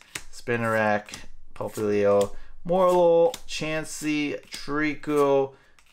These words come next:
Reverse Hollow, Marine. Uh, we got an unknown. Ah, so nothing in this pack, but, uh, I'm not even gonna complain.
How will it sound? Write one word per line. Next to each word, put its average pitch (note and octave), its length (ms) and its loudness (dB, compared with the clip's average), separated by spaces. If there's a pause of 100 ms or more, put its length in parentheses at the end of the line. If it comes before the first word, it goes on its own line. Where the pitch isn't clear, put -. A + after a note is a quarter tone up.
(120)
Reverse A#2 460 -4
Hollow, C3 300 2
Marine. D3 760 -2
Uh, G3 680 2
we E3+ 100 -2
got G2+ 480 -2
an F#2+ 80 -4 (140)
unknown. F2 800 -8 (1500)
Ah, - 220 0 (160)
so A#2 300 -4
nothing F3 400 0
in D3 120 0
this D3 200 -2
pack, C#3 400 2 (560)
but, B2+ 400 2
uh, C3 180 4
I'm F#3 60 -4
not G3 180 0
even F#3+ 140 0
gonna F3 140 0
complain. C#3 640 0